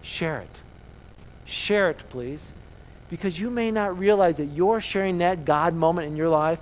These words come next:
may be the inspiration and encouragement that somebody else who is struggling needs to hear. Go ahead, post it, text it, tweet it. I almost said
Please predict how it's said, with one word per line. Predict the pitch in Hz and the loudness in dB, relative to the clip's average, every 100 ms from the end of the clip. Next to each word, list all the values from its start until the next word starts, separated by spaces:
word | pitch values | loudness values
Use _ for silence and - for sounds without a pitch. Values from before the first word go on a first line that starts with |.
| - - | -10 -14
may | 151 160 | -6 -4
be | 160 156 | -2 -4
the | 135 175 | -4 -6
inspiration | 214 - 202 190 185 170 | -8 -6 -4 -4 -4 -8
and | 143 | -8
encouragement | 139 - 165 160 127 | -10 -8 -6 -6 -8
that | 117 | -10
somebody | - 170 180 190 175 | -10 -8 -8 -6 -8
else | 156 - | -8 -10
who | 131 | -12
is | 127 | -12
struggling | - 151 135 123 | -10 -10 -10 -12
needs | 123 117 - | -14 -14 -16
to | |
hear. | 104 113 107 - - - - - - - - - - | -16 -14 -16 -18 -20 -20 -20 -20 -20 -20 -20 -20 -8
Go | 269 | 0
ahead, | 240 - | 0 0
post | - 190 180 - | 2 2 2 -6
it, | - - - - | -12 -16 -20 -8
text | - 196 - | -4 -4 -6
it, | 117 - - - - - | -12 -12 -20 -20 -20 -10
tweet | 214 208 | -6 -4
it. | 139 - - - - - - - - - - - - - - | -6 -10 -18 -20 -20 -20 -20 -20 -20 -20 -20 -20 -20 -20 -18
I | 139 | -14
almost | 143 | -14
said | - | -12